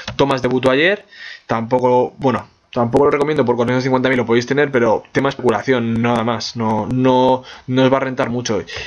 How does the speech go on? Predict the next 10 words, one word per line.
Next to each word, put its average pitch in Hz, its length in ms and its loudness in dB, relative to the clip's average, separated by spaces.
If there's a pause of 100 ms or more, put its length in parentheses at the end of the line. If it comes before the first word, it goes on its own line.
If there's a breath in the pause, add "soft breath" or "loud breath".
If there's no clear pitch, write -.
(120)
Y 131 100 0
Cherchi, 139 320 0
pues, 113 760 -2
no 127 140 -2
le 123 120 2
quieren 131 360 0
ni, 107 540 -2
ni 120 240 -2
en 107 100 -2
Italia, 101 380 -6